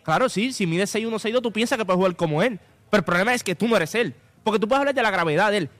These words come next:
pero lo impresionante de él es que lo tienes que defender desde media cancha, porque la eficiencia de él no se basa en que yo tengo que estar a un pie de la línea de tres puntos, no, yo puedo estar a, a, a diez pies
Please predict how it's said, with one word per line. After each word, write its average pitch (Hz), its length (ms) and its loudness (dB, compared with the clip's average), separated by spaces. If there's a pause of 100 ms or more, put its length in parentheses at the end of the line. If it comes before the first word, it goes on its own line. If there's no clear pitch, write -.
(160)
pero 240 140 4
lo 233 100 0
impresionante 226 560 -2
de 247 60 -2
él 254 80 -2
es 254 260 -2
que 214 100 2
lo 190 100 2
tienes 233 340 -4
que 220 100 -2
defender 202 440 -2
desde 185 200 -4
media 196 340 0
cancha, 196 320 -2
porque 175 420 -4
la 185 120 2
eficiencia 233 680 -2
de 240 100 0
él 175 140 -4 (200)
no 196 160 0
se 233 160 0
basa 233 300 2
en 185 80 -2
que 180 140 0
yo 190 120 2
tengo 226 140 0
que 226 60 0
estar 226 260 0
a 175 120 4
un 208 160 2
pie 233 180 0
de 220 60 4
la 208 120 2
línea 220 120 -2
de 214 40 -2
tres 202 140 -4
puntos, 202 260 -2
no, 202 60 0
yo 202 100 2
puedo 220 100 -4
estar 240 160 0
a, 226 180 2
a, 156 260 2
a 165 60 0
diez 208 240 0
pies 277 280 0